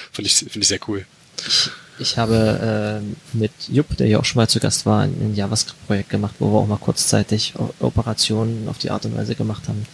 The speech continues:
Speaker 2: wo wir auf irgendwas zugegriffen haben, das hat was Optionales zurückgegeben und dann haben wir einfach ein Array mit einem Element oder ohne Element
Speaker 1: Nice.
Speaker 2: zurückgegeben.
Speaker 1: <laughs> Das ist ein guter
Speaker 2: In
Speaker 1: Workaround dafür, wenn man sowas nicht hat.
Speaker 2: In Rust ist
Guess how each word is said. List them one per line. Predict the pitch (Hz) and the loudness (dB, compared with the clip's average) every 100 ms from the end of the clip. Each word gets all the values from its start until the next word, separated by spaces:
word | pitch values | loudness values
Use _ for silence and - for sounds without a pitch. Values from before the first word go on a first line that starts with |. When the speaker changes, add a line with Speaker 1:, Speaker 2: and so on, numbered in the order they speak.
| - - - | -14 -16 -10
Speaker 2:
wo | 110 | -2
wir | 104 | 0
auf | - | 2
irgendwas | 113 107 - | 0 2 2
zugegriffen | 117 117 - 117 113 | 2 0 -2 -2 0
haben, | 107 | 2
das | 110 - | 2 0
hat | - | 0
was | - | -4
Optionales | - - 107 104 110 | -2 2 2 2 0
zurückgegeben | - 110 - - 104 - | -2 -4 -8 -4 -4 -2
und | - | -2
dann | 104 | -2
haben | 101 | -2
wir | 101 | -4
einfach | - 107 107 | -4 -4 0
ein | 110 | 2
Array | 107 104 | 4 4
mit | 110 117 | 2 2
einem | - | 0
Element | 104 107 110 - | 2 2 0 -2
oder | - | -4
ohne | - 104 | -4 -4
Element | 104 104 107 | -4 -6 -4
Speaker 1:
Nice. | 123 - - | 0 2 0
Speaker 2:
zurückgegeben. | - - - 113 | -6 -12 -10 -8
Speaker 1:
<laughs> | - - - - - | -8 -8 -10 -8 -2
Das | |
ist | |
ein | - | -2
guter | - 147 | 2 2
Speaker 2:
In | |
Speaker 1:
Workaround | 131 123 101 - | 2 2 0 0
dafür, | - - - | -4 -4 -2
wenn | 110 | 0
man | 104 | 0
sowas | - - | -2 -2
nicht | - | -4
hat. | - - - - | -8 -8 -4 0
Speaker 2:
In | 127 123 120 110 | 0 0 -2 -4
Rust | 120 - - - - - - - | -2 -2 -2 -2 -6 -8 -10 -4
ist | 123 - - - | 0 2 0 -2